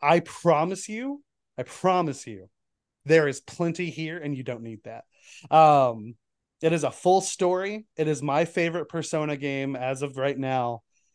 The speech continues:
and I can't wait for more people to hop on it. It, it is so exciting. It is slated for early twenty twenty-four, which means it looks like I might be playing it on, like, oh,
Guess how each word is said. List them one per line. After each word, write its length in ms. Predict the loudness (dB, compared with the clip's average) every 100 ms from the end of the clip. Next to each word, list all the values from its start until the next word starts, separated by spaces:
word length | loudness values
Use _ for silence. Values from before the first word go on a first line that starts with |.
| _ -6
and 520 | -4 -4 -6 -10 -14 -18 -20 _ _ _ _
I 120 | -6
can't 280 | -4 -4 -4
wait 160 | -6 -8
for 100 | -8
more 160 | -8
people 240 | -10 -12 -12
to 40 |
hop 240 | -14 -16 -16
on 140 | -18
it. 120 | -20 _
It, 180 | -14 -12 -8
it 120 | -8
is 140 | -6
so 160 | -4 -4
exciting. 440 | -6 -8 -8 -10
It 120 | -4
is 200 | -4 -4
slated 320 | 0 0 0 -4
for 120 | -4
early 320 | -2 -2 -2
twenty 260 | -4 -4 -4
twenty-four, 680 | -4 -8 -2 0 0 -2 -8 -20 -6
which 240 | -2 -2 0
means 240 | -2 0
it 100 | 0
looks 180 | -2 2
like 160 | 0 0
I 80 |
might 180 | -2 -2
be 80 | -4
playing 340 | -2 0 0
it 120 | 0 0
on, 200 | -2 -2
like, 240 | -4 -4 0
oh, 220 | 0